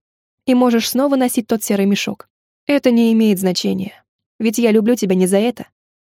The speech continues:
"Вообще-то он синий". Никогда не обращал внимания на цвет. А вот на форму обращал. Юбка покороче,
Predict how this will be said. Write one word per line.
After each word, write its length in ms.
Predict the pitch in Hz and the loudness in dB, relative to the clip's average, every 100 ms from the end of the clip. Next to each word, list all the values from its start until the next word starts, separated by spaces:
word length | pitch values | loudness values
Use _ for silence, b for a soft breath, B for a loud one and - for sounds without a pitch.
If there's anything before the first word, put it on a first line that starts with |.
| _ _ | _ _
"Вообще-то 680 | 254 226 233 226 - 381 262 | -4 0 0 -2 -2 0 0
он 140 | 233 | 0
синий". 500 | 330 - 240 185 175 - _ _ _ _ | -2 -2 0 0 -2 -10 _ _ _ _
Никогда 680 | 277 302 339 330 277 220 202 | -4 0 2 0 0 0 0
не 120 | 180 | 0
обращал 420 | 180 175 190 240 262 | -2 -2 -2 0 0
внимания 460 | 233 185 175 180 | 0 -2 0 0
на 100 | 185 | 0
цвет. 300 | 185 175 - - _ _ _ _ | -4 -8 -10 -14 _ _ _ _
А 100 | - | -2
вот 160 | 202 196 | 0 0
на 140 | 196 | 0
форму 440 | 180 277 320 208 190 _ | 0 0 0 0 -4 _
обращал. 540 | 208 269 - 190 180 - _ _ _ _ | 0 0 0 -4 -8 -14 _ _ _ _
Юбка 320 | 339 381 - | 2 2 0
покороче, 720 | 208 190 190 214 285 - 254 | -4 -2 0 0 0 -2 -6